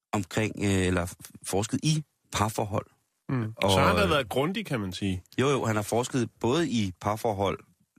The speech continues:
Speaker 1: hvordan de opstod, hvordan det er i dem, også selvfølgelig, hvordan de afslutter. Og det er jo selvfølgelig lidt mere barsk,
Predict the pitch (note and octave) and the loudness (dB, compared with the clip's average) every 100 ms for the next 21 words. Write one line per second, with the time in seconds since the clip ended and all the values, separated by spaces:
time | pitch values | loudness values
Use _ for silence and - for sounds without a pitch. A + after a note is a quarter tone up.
0 | - F#2+ F#2 F2 - - - E2 - - | -4 -2 -2 -2 -2 -2 -2 -2 -2 -6
1 | _ _ _ - F#2+ F#2 F2 D2+ F2 G2+ | _ _ _ -6 -2 0 0 0 2 2
2 | A#2 D#3 - - - - G2+ A#2 D#3+ - | 2 0 -2 -20 -14 -2 0 0 -4 -8
3 | - - A2+ A#2 G2+ G#2 - - F3 A#2+ | -8 -2 0 2 2 2 0 0 0 -2
4 | - - _ - - D#3+ D#3 B2+ A#2 G2+ | -4 -8 _ -6 2 2 2 0 2 2
5 | G2+ G#2 G#2 F#2 G#2 G2 | 2 2 0 -2 -2 -4